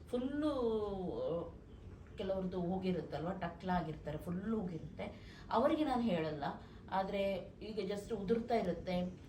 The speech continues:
ಉದುರಿ ಉದುರಿ ಸುಮಾರು ಬರುತ್ತೆ ನೋಡಿ, ಅಂಥವ್ರಿಗೆ ತುಂಬ ಬೆಸ್ಟ್. ಹಾಗೂ ತುಂಬ ಈಗ ನಿಮ್ದು ಫುಲ್ಲು ಬಿಳಿಯಾಗಿದೆ ಕೂದಲು, ಅದು ಕಪ್ಪಾಗೋದಿಲ್ಲ, ಅದು ಏನ್ ಮಾಡಿದ್ರೂ ಕಪ್ಪಾಗೋದಿಲ್ಲ, ಆದ್ರೆ ಜಾಸ್ತಿ ಬಿಳಿಯಾಗೋದನ್ನು ಇದು ತಡೆಯುತ್ತೆ.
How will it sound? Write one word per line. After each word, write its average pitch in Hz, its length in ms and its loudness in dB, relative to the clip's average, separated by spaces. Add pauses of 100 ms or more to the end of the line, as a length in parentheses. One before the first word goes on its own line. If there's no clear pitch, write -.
(140)
ಉದುರಿ 196 260 2
ಉದುರಿ 185 320 0
ಸುಮಾರು 180 260 0
ಬರುತ್ತೆ 180 300 2
ನೋಡಿ, 170 160 0
ಅಂಥವ್ರಿಗೆ 180 500 0
ತುಂಬ 165 180 0
ಬೆಸ್ಟ್. 156 440 -2 (500)
ಹಾಗೂ 233 240 2
ತುಂಬ 269 280 -2 (400)
ಈಗ 220 200 -2
ನಿಮ್ದು 208 600 -2 (280)
ಫುಲ್ಲು 302 600 6
ಬಿಳಿಯಾಗಿದೆ 233 760 2
ಕೂದಲು, 202 340 -2
ಅದು 185 160 0
ಕಪ್ಪಾಗೋದಿಲ್ಲ, 185 720 -2
ಅದು 170 280 -4
ಏನ್ 185 180 2
ಮಾಡಿದ್ರೂ 190 320 -4
ಕಪ್ಪಾಗೋದಿಲ್ಲ, 143 580 -4
ಆದ್ರೆ 156 560 -4 (480)
ಜಾಸ್ತಿ 233 340 2
ಬಿಳಿಯಾಗೋದನ್ನು 226 880 0
ಇದು 185 180 -4
ತಡೆಯುತ್ತೆ. - 760 0